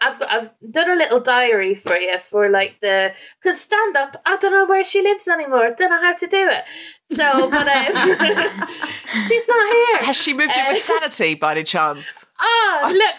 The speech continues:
Speaker 1: they're, they're carrying on at the moment, and I'm just left here seething, looking at them both, <laughs> going,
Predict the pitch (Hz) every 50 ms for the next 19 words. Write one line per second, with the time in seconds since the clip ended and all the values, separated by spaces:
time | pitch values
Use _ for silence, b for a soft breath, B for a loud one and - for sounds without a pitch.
0 | - - 392 392 403 381 330 - - 370 330 381 - - 370 339 339 349 359 370
1 | 349 339 320 311 302 294 - - 269 277 269 277 269 269 269 254 247 233 - -
2 | - 220 233 254 269 - 247 294 277 - - 285 262 262 247 - - 233 214 208
3 | - - - 269 247 240 233 226 220 208 202 196 220 226 - 269 226 214 214 220
4 | 247 240 214 220 208 202 202 - - _ _ b b b b b - - - 320
5 | 269 277